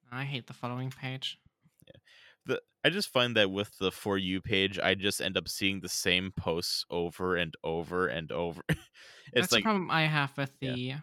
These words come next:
Speaker 1: regular following page.
Speaker 2: Yeah. Also, I just see a lot of stuff I don't want to, like, like, simply because people I follow will be interacting with some anti. Suddenly I'll get a bunch of fucking antis on my,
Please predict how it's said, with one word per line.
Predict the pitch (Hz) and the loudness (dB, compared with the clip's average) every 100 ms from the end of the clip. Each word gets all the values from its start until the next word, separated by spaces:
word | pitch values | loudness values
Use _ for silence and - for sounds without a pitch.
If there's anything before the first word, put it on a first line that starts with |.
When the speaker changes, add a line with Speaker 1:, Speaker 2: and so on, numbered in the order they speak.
| - | -8
Speaker 1:
regular | 135 131 127 135 156 - | -8 -6 -6 -6 -10 -8
following | 139 135 | -8 -8
page. | 139 143 143 - - _ _ _ | -8 -10 -10 -10 -12 _ _ _
Speaker 2:
Yeah. | - - _ - - - - | -20 -20 _ -20 -20 -16 0
Also, | 117 107 101 | 2 4 4
I | 98 | 4
just | 95 - | 2 0
see | 98 | 0
a | |
lot | 90 90 | 2 2
of | 85 | 0
stuff | 92 87 | 0 0
I | 87 | 0
don't | 87 90 82 | 0 -2 -6
want | 80 87 | -6 -6
to, | - 92 90 - - | 0 0 -2 -8 -10
like, | 82 87 - _ - _ | -8 -8 -10 _ -20 _
like, | 110 98 | 0 0
simply | - 110 110 | 0 0 0
because | 101 98 101 90 - - - - - _ | -2 0 2 2 -2 -8 -12 -16 -16 _
people | 117 85 95 | 0 2 2
I | 78 87 | 2 2
follow | - 90 87 | 2 2 2
will | 90 90 | 0 0
be | 87 73 | -2 -2
interacting | 92 92 80 - 90 | -2 -2 -2 -4 -6
with | 87 | -4
some | - 90 - | -2 -4 -2
anti. | 85 85 92 87 | -4 -2 0 2
Suddenly | 87 101 92 87 | 2 0 0 0
I'll | 87 | -2
get | 90 82 - - - | -2 -6 -10 -12 -10
a | |
bunch | 80 95 90 | -2 -2 0
of | 90 | -4
fucking | 90 82 87 - | -4 -4 -6 -6
antis | 85 - 87 82 87 | -6 -2 -2 0 -2
on | 85 | -4
my, | 82 82 | -4 -6